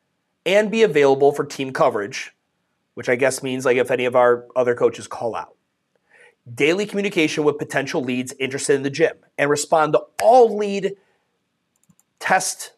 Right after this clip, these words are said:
they wrote test messages. It's okay. I typo too. I typo too. Text messages is what they meant. Within a twelve-hour window.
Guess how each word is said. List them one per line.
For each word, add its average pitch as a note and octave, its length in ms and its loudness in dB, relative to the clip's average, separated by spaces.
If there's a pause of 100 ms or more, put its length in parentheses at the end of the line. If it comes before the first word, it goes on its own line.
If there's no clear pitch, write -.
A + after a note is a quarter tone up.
they B2+ 80 -4
wrote D3 220 2
test - 340 -4
messages. B2 440 -4
It's G3+ 120 -8
okay. E3+ 220 4
I D#3 120 2
typo F#3 380 0
too. D3+ 420 -2
I B2 180 -4
typo E3 380 -2
too. C#3+ 340 -6 (880)
Text - 640 -6
messages A#2 500 -4
is A2 100 -14
what A2+ 180 -2
they A2 100 -4
meant. G#2+ 320 -8 (400)
Within F#3+ 260 2
a E3+ 80 2
twelve-hour D#3+ 560 4
window. A2+ 420 -2